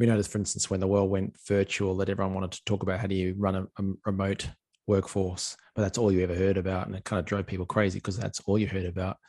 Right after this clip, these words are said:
But every, uh, H R related firm wants to promote services on that particular topic, so it's get a li-, a little dull. So tu-, turning to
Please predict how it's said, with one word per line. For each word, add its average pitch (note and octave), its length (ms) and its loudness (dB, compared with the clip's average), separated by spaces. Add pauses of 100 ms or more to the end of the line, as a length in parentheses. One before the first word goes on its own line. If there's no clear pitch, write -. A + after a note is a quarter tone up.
(720)
But F#2+ 140 2
every, F#2+ 360 -2 (600)
uh, F#2 160 -2
H G2 240 -2
R F2+ 160 0
related F#2 340 0
firm F#2+ 240 -6
wants F#2+ 180 -6
to - 80 -12
promote F#2 340 -6 (220)
services F#2+ 520 -2
on F2+ 100 -2
that F#2 180 -4
particular F#2 380 -6
topic, - 300 -6
so - 100 -8
it's - 140 -10
get - 140 -2
a - 20 -4
li-, - 200 -8
a A#2 40 -10
little A#2 260 4
dull. A2+ 320 4 (300)
So C#3 200 4 (720)
tu-, D3+ 220 0 (120)
turning D3+ 320 6
to A2+ 420 4